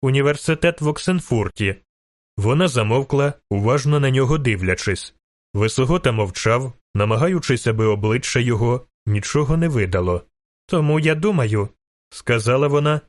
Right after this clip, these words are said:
підносячи голову звичним для неї гордовитим і трохи різким рухом, «що ти аж ніяк не простак і не пустельник,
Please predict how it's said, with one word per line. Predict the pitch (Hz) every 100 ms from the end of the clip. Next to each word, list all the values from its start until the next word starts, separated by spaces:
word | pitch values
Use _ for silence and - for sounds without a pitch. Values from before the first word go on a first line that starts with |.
| _ -
підносячи | 110 147 190 156 - 135
голову | 113 127 120 113
звичним | 104 113 143 - 139 123
для | 117 113
неї | 117 110
гордовитим | 110 117 104 107 101 127 147 139 - _ _ -
і | 110
трохи | 127 127 160
різким | 156 147 - 147 147
рухом, | 123 101 98 87 87 _ _ _ _ _
«що | - - 151
ти | 160 156
аж | 156 160
ніяк | 175 143 104 -
не | 117
простак | 113 135 - - 165 165 - _ _
і | - 139
не | 151
пустельник, | - 110 - 113 92 95 98 -